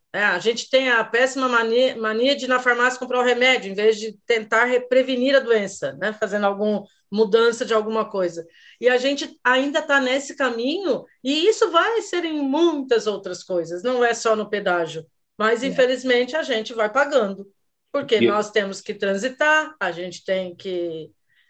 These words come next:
Speaker 1: é, é, de uma cidade pra outra, e, e aí a coisa vai ficar complicada. Ainda bem que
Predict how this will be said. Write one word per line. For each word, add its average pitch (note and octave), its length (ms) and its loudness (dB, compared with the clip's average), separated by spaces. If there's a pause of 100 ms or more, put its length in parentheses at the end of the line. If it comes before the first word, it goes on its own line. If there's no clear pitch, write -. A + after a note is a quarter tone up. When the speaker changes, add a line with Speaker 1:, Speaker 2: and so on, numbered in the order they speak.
Speaker 1:
é, D#3 720 -8 (320)
é, F#3 140 -6
de F#3 220 -4
uma A3+ 160 2
cidade F#3+ 340 -2
pra C4+ 220 4
outra, C4+ 600 4 (540)
e, A#3+ 600 -6
e A#3+ 80 2
aí B3 360 2
a C4 140 2
coisa A#3+ 280 0
vai A3 180 2
ficar A3+ 280 0
complicada. B3 720 0
Ainda B3+ 300 4
bem C4 300 4
que E4 320 -4